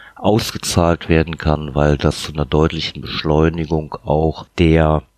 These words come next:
Zahlungsgeschwindigkeit geführt hat, weil dann halt nicht mehr die gesamte Kreditprüfung erforderlich ist. Gilt allerdings nur für Unternehmen mit mehr als zehn Beschäftigten.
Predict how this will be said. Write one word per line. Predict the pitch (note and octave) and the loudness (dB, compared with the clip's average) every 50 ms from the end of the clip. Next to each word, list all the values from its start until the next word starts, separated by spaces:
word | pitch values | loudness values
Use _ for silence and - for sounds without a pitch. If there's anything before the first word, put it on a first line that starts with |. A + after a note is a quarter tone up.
| _ _ - | _ _ -8
Zahlungsgeschwindigkeit | - - - - F2+ E2+ E2+ F2+ F#2 E2+ E2 D#2 D#2 - - - - - - - _ _ _ _ - - - - - F2 D#2 D#2+ - - - - D2+ C2+ - - | -2 0 0 2 4 4 4 2 2 0 -2 -4 -6 -6 -4 -4 -4 -4 -6 -10 _ _ _ _ -8 -8 -6 -2 -2 -2 -2 0 -4 -4 -2 -2 -4 -4 -4 -6
geführt | - - - - - C#2+ C2 - - - | -12 -12 -12 -8 -8 -8 -8 -8 -8 -10
hat, | C2 A#1+ - - - _ _ _ _ | -10 -10 -10 -14 -18 _ _ _ _
weil | - F2+ F2+ F2 F2 F2+ F#2+ E2+ | -18 -10 -2 2 4 4 4 4
dann | F2+ F2 E2+ E2 C#2+ C#2 | 4 2 0 -2 -4 -2
halt | D#2 D#2 D#2 - - F2 | 0 0 0 0 -4 -8
nicht | E2 - - - - | -8 -8 -8 -8 -6
mehr | E2 D#2+ D#2+ D#2 D#2+ D#2 - _ _ - - | 0 2 2 2 2 0 -4 _ _ -2 -2
die | - - | -2 2
gesamte | - G2+ D#2+ F2+ F#2 F2+ F#2+ F#2+ - - - | 2 0 2 4 2 2 2 -2 -4 -4 -4
Kreditprüfung | - - - F#2+ D2+ F2 E2+ _ - - - F#2 E2+ D2 - - E2 C#2+ C2 - | -4 0 -2 0 2 2 0 _ -2 -6 -2 0 0 0 -2 -4 -6 -6 -6 -6
erforderlich | - C#2 - - - C2+ B1 - C2+ B1+ B1 - - - B1 | -6 -6 -6 -6 -8 -8 -8 -6 -6 -6 -6 -8 -10 -10 -10
ist. | A1+ - - - - _ _ _ _ _ _ - - | -12 -10 -8 -10 -10 _ _ _ _ _ _ -10 0
Gilt | - G#2 G2+ G2+ A2 B2+ - - - _ | 2 4 6 6 6 4 2 -2 -14 _
allerdings | - D2 D2 D#2 D2+ D2 - E2+ F2+ B2+ F3+ - - - - - - - - _ _ _ - | -2 0 2 2 2 2 2 2 2 2 -4 -10 -6 -6 -6 -6 -6 -14 -20 _ _ _ -8
nur | - E2+ F2 F#2+ G2 G2+ G2+ G#2 - - | -2 0 2 2 2 2 0 -4 -6 -12
für | - - - F2 E2+ E2+ E2+ E2+ D#2+ - | -12 -2 2 4 4 6 4 4 0 -2
Unternehmen | - E2+ D#2+ - E2+ D#2 D2+ D#2 D2+ D#2 D#2+ E2 E2+ D#2+ D2+ D2 _ _ - _ | -8 -6 -2 0 0 0 2 4 4 4 4 2 -2 -6 -8 -10 _ _ -20 _
mit | - D#2+ D2+ - | -4 -4 -4 -2
mehr | E2 D#2 D2+ D2 | 0 2 2 2
als | C#2+ - - | 2 0 0
zehn | - E2 D2+ D#2 | -2 -2 -2 -2
Beschäftigten. | F2 - - D2 B1+ - - - - - - - - A#1 | -6 -4 -4 -4 -4 -4 -8 -12 -12 -12 -12 -12 -14 -20